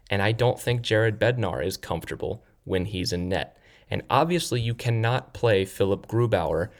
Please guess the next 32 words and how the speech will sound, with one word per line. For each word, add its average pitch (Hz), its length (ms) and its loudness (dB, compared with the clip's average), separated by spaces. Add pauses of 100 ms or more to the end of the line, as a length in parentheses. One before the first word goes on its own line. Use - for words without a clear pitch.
(180)
six - 460 0
straight 107 440 0
games 92 400 0
again. 90 460 -2
Obviously, 127 420 0
there 110 120 4
was 104 340 4
a, 104 140 -2 (160)
a 101 100 2
week 101 320 0
and 110 100 2
a 107 40 2
half 107 280 0
break 98 540 0 (320)
in 95 200 0
between 104 480 -2
that. 57 320 -8 (1500)
But 101 160 0 (1160)
looking 202 340 6
ahead 131 300 6
to - 120 -2
March, 107 400 2
and 107 260 4
ju-, 120 180 2
not 185 200 6
even 110 220 2
March, 98 320 0
the 117 140 8
rest 143 340 4
of 117 100 -2
the 85 80 -2
season, 104 560 -2